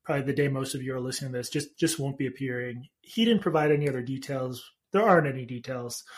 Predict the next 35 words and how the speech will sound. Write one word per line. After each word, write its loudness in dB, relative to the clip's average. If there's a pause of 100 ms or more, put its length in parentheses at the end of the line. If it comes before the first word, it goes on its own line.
(1500)
Part 0
of 0
what 4
worries 4
me -2
about -2
all -4
this -6
is, -2
be-, -12 (240)
like, -2 (340)
I 2
know 6
some 4
people 0
at 2
the 0
Times -6
who -6
really 2
disagree -2
with -4
this -6
approach -8
to -8
journalism -6
and -10
where -6
the -6
boundaries -6
should -10
be -8 (180)
drawn. -2 (140)
And -4
they, 0